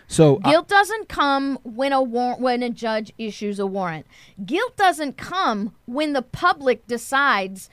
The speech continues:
Speaker 2: that you're so much of a bad guy, you should be guilty.
Speaker 1: Right. So that's the thing. I, I just, I just don't, I, I don't understand the disconnect. This is, so this is common conservative speech. They keep saying, "She's not innocent."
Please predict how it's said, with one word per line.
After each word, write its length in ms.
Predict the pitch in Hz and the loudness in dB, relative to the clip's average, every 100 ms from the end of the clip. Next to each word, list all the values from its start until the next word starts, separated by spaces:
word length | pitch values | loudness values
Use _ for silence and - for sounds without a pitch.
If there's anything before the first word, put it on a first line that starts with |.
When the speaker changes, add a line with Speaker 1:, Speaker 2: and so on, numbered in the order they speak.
| _ - | _ -6
Speaker 2:
that 240 | 208 254 262 | 0 0 0
you're 200 | 277 262 | -2 -4
so 500 | - 277 269 254 190 _ _ - | 0 2 4 2 -2 _ _ -6
much 240 | 254 269 262 | 2 2 2
of 100 | 226 | 2
a 80 | |
bad 480 | 208 - 233 247 226 | 2 4 6 6 4
guy, 260 | 190 214 190 | 0 2 2
you 200 | 196 226 | 0 -4
should 300 | - 262 220 | 2 2 2
be 100 | 190 | 0
guilty. 380 | 185 165 - - - | -4 -6 -8 -20 -4
Speaker 1:
Right. 220 | 120 107 - - - | -2 -2 -6 -20 -2
So 180 | - 156 | 6 8
that's 260 | 165 233 | 8 6
the 80 | - | 4
thing. 280 | 147 156 135 | 4 4 4
I, 200 | 123 - - _ _ _ _ _ _ _ | 2 -4 -10 _ _ _ _ _ _ _
I 100 | 117 | 0
just, 280 | 127 131 - - | 4 4 2 2
I 100 | 127 | 4
just 200 | 135 - | 4 2
don't, 240 | 120 117 - _ _ _ _ - | 0 0 -6 _ _ _ _ -14
I, 80 | - - | -14 -8
I 140 | - 147 | 0 4
don't 160 | 156 | 6
understand 400 | 147 139 - 135 | 8 6 4 2
the 40 | 120 | 2
disconnect. 500 | 123 120 117 113 110 | 0 -2 -2 -2 -2
This 160 | 120 - | -4 -4
is, 200 | 107 - - - | -6 -6 -20 -20
so 180 | - 120 | -8 -4
this 240 | 110 127 120 | 0 0 -2
is 160 | 113 | -6
common 520 | - - 131 131 127 | -8 -4 0 2 0
conservative 640 | 123 117 - 120 117 107 101 | 0 0 2 4 4 0 -6
speech. 320 | - 104 98 | -6 -4 -4
They 100 | 135 | -6
keep 200 | 110 104 | -6 -6
saying, 160 | 107 95 | -4 -4
"She's 240 | - 135 | 0 2
not 220 | 131 117 | 2 2
innocent." 340 | 107 95 - | 0 -4 -8